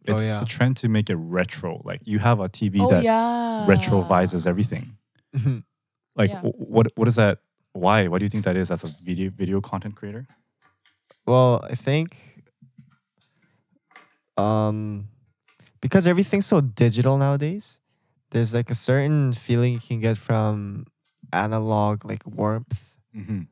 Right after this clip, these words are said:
Speaker 1: So I think just, like, the look of it, like, not like a, like a outfit look, but, like, the look of something retro kinda brings you back to that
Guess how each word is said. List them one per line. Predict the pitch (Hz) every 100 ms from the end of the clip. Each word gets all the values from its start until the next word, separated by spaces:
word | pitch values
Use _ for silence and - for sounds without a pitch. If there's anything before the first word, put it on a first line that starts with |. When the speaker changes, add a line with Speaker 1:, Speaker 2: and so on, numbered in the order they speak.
| _ _
Speaker 1:
So | - 117 113
I |
think | 117 131 127 117
just, | - 123 -
like, | 117 113
the | -
look | 110 107 120 -
of | 147
it, | 151 156 _ _ _ _ -
like, | 117 -
not | 127 131
like | 123 120 113
a, | 101 95 -
like | 107 104
a | 101 98 139 -
outfit | 110 120 139
look, | 120 131
but, | 110
like, | 107 104
the | 98
look | 101 117 -
of | 117
something | 113 113 110 113 107 98
retro | 101 101 - 117 120 131 _ _ _ _
kinda | 120 110
brings | 104 104 120 123
you | 131
back | 120 110 104
to | - 113
that | 110 104 -